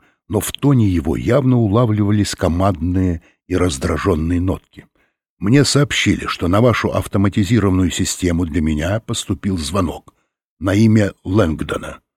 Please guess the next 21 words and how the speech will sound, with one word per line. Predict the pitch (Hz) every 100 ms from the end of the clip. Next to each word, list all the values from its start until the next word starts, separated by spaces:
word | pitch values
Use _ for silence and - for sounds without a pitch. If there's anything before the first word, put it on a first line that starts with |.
| _ _ _ _
К | -
сожалению, | 120 - 139 151 139
я | 123 131
забыл | 139 117 135
цифровой | - 127 127 120 131
код | - 135 110 98
доступа, | 143 95 - - 78 - - _ _ _
эти | - 101 110
злосчастные | - 98 - - 110 - 104 107
три | - 110
цифры. | - 92 85 - - 85 _ _ _ _
Если | 85 92 76 67
поможете, | - 73 85 95 110 - 127 _ _
буду | - 82 104 113
вам | 117 101
премного | 98 92 90 92 92
благодарен". | 76 90 85 73 - - - _ _ _ _ _ _ _ _ -
Девушка-оператор | 76 101 107 - 113 123 107 101 95
растерялась. | 113 - 127 101 76 67 - - _ _
"Простите, | 87 92 - 78 -
сэр, | 80 107 117